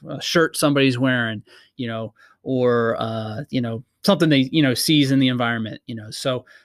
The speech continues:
you know, now, you know, he's not out doing that 'cause of covid, you know, but he's doing it online now.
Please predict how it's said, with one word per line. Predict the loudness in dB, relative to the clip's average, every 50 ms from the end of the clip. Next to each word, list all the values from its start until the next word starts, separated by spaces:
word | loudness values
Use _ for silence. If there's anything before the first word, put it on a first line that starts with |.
| _ _ _ _
you | -8 -8 -8
know, | -6 -4
now, | -2 0 2 4 4 4 4 4 4 0 -4 _ _ _ _ _ _ _ _ _
you | -8 -6
know, | -6 -6 -8 -10 _ _ _ _ _ _
he's | _ -8 -6 -2 2
not | 2 2 4 4
out | 4 2 2 0 -2
doing | -2 -2 0 0 0 0
that | 0 -2 -2 -4 -6 _ _ _ _ _ _ _ _ _ _
'cause | -10 -10 -8 -8
of | -12 -8
covid, | 0 2 4 4 4 2 0 0 0 -2 -2 -6 -10 _ _ _ _ _ _ _ _ _
you | -10 -8 -6
know, | -6 -6 -6 -6
but | -6 -8 -4
he's | -2 -2 -4 -2 2
doing | 2 4 4 4 4 2
it | 2 0 -2 -6 _ _
online | -6 -4 -2 -2 -2 -2 -2 -2 -4 -4
now. | -8 -12 -16 -18 -20 -20